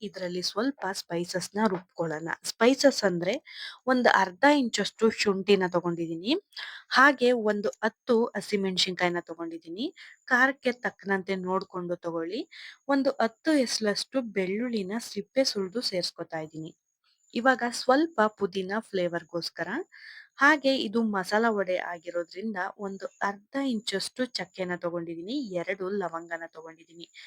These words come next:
ಇದು ಆಪ್ಷನಲ್ಲು, ಇಷ್ಟ ಇದ್ರೆ ಸೇರ್ಸ್ಕೋಬಹುದು. ಮಸಾಲ ವಡೆಗೆ ಇದನ್ನ ಸೇರಿಸ್ತಾರೆ. ಈಗ ಇದನ್ನ ತರಿ ತರಿಯಾಗಿ ರುಬ್ಕೊಳ್ಳೋಣ.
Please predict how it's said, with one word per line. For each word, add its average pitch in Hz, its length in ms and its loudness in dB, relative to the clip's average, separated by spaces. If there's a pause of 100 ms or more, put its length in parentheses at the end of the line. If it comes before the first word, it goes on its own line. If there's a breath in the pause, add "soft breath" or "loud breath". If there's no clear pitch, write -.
(260 loud breath)
ಇದು 285 320 2
ಆಪ್ಷನಲ್ಲು, 190 760 -2
ಇಷ್ಟ - 300 -10
ಇದ್ರೆ 180 340 -4
ಸೇರ್ಸ್ಕೋಬಹುದು. 170 720 -6
ಮಸಾಲ 262 480 0
ವಡೆಗೆ 214 440 -2
ಇದನ್ನ 185 380 -6
ಸೇರಿಸ್ತಾರೆ. 175 800 -10 (440 loud breath)
ಈಗ 330 260 -2 (100)
ಇದನ್ನ 196 340 -4
ತರಿ 220 320 -2
ತರಿಯಾಗಿ 208 560 -2
ರುಬ್ಕೊಳ್ಳೋಣ. 160 600 -10